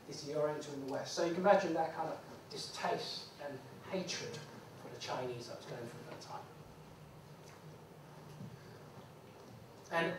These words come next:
an article in The Guardian, uh, in October twenty fourteen, entitled The Yellow Peril. So Doctor Fu Manchu and the Rise of the Chinophobia. The history of racism shows that scaremongering cliches about the Chinese have prevailed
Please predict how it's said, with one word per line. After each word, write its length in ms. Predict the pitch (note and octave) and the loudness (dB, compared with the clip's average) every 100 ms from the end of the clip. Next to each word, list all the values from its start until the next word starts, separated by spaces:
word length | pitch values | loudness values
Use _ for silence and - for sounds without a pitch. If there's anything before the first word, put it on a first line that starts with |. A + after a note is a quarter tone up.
| - - | 0 8
an 100 | F#3+ | 12
article 380 | G3+ - F#3 | 12 12 6
in 80 | F3 | 8
The 60 | E3+ | 12
Guardian, 480 | G3 F#3+ - D#3 - - - - - - | 12 12 12 10 6 0 -10 -14 -12 6
uh, 260 | D#3 D#3 F3 | 8 10 6
in 60 | D#3+ - - | 0 -8 -6
October 380 | C#3+ B3+ - - | 0 6 6 6
twenty 320 | - - - | 2 -2 -4
fourteen, 500 | - D#3 - A3+ E3 D#3 - - - - D#3+ | -2 0 2 4 4 2 -8 -14 -16 -8 -2
entitled 480 | D#3+ E3+ D#3+ D#3+ D3 | 6 10 10 8 6
The 60 | |
Yellow 260 | D#3+ D3 D3 | 8 10 10
Peril. 360 | - - - - - - - - - - | 8 8 8 2 -4 -14 -16 -16 -14 0
So 220 | E3 D#3 | 4 10
Doctor 240 | A3 G#3 | 10 10
Fu 200 | - G#3+ | 8 8
Manchu 440 | G3 F3+ F3 F#3 G#3 | 10 10 8 6 8
and 100 | F#3 | 8
the 60 | |
Rise 400 | E3 F3+ F3+ F3+ | 10 12 12 10
of 80 | F3 | 4
the 80 | E3+ | 2
Chinophobia. 840 | - F#3 F3+ F3 A3 G3 F3 - | 6 8 8 8 12 12 12 4
The 60 | - | 4
history 340 | C#4 - A3 | 4 6 8
of 60 | A3 | 12
racism 540 | A#3 A3+ F3 G3 - - - - | 12 10 6 2 0 0 -6 -4
shows 540 | - G3+ F3+ F3+ E3+ | 4 10 12 10 8
that 220 | G#3 - - | 8 8 6
scaremongering 1080 | - - - A#3+ A#3+ F#3 E3 D3+ D#3+ E3 | 2 2 8 8 10 8 8 4 4 2
cliches 560 | - A3+ - E3 D#3+ D#3+ | 0 2 4 6 6 8
about 220 | D#3+ - | 4 2
the 80 | - | 2
Chinese 380 | C#3+ D#3+ E3 - | 6 6 4 0
have 160 | D#3 | -2
prevailed 480 | C#3+ C3+ E3+ D#3+ C#3 | -4 4 6 8 6